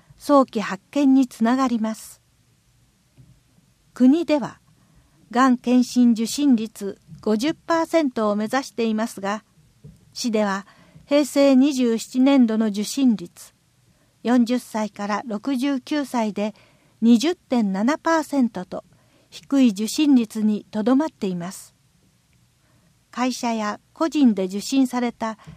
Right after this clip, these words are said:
検診、人間ドックは含まれていません。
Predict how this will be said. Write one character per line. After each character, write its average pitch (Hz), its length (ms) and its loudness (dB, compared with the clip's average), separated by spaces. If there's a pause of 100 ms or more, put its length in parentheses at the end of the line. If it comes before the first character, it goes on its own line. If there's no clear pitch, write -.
(180)
検 240 240 2
診、 220 400 -4 (260)
人 269 240 4
間 294 240 4
ド 269 120 0
ッ 262 40 -10 (120)
ク 226 80 -8
は 214 280 -4
含 - 240 -4
ま 247 120 0
れ 214 80 -4
て - 140 -14
い 185 100 -6
ま 185 140 -8
せ 196 200 -10
ん。 - 80 -16